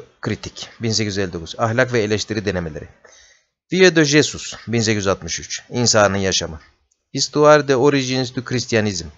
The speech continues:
sekiz cilt, bin sekiz yüz altmış üç, bin sekiz yüz seksen üç,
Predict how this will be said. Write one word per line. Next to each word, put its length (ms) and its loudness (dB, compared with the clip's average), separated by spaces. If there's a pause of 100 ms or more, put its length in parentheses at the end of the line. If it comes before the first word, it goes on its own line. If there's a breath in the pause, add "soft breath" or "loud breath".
sekiz 380 -4
cilt, 160 -14 (240)
bin 100 -6
sekiz 140 -6
yüz 100 -4
altmış 320 -4
üç, 180 -14 (300 soft breath)
bin 60 -4
sekiz 260 -6
yüz 80 -8
seksen 260 -8
üç, 220 -16